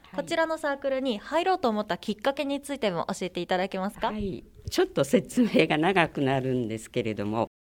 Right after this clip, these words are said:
Speaker 1: 二千九年の五月に夫が、あの、仕事で時々韓国に行ってたんですが、仕事先の会社で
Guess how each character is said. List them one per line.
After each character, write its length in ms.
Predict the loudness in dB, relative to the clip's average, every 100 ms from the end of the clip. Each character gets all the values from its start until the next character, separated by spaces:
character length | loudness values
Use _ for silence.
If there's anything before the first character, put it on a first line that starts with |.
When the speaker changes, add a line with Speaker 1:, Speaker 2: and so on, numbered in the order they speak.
| _ _
Speaker 1:
二 120 | -4 -2
千 400 | 0 2 2 0
九 320 | -2 0 2
年 380 | 2 0 0 -2
の 160 | -2
五 180 | 0 0
月 440 | 0 -2 -4 -6 -2
に 280 | 0 -2 -4 -18 -20 -6
夫 400 | -6 -6 -6 -2
が、 220 | 0 0
あ 60 | -2
の、 580 | 0 0 2 0 -2 -4
仕 200 | -6 -6
事 340 | -4 -4 -4 -2
で 220 | -2 -2
時 260 | -4 -8
々 160 | -2 -2 -2 -4
韓 200 | -2 -2
国 280 | -4 -4 -2
に 160 | -2
行 60 | -6
っ 20 |
て 140 | -10
た 140 | -6 -4
ん 100 | -4
で 100 | -6
す 220 | -6 -6
が、 160 | -4 -6 _ _ _ -8
仕 160 | -4
事 380 | 0 0 0 -2
先 340 | 0 -2 -2
の 180 | -2 -2
会 360 | -2 -4 -4 -4
社 200 | -4 -2
で 280 | 2 0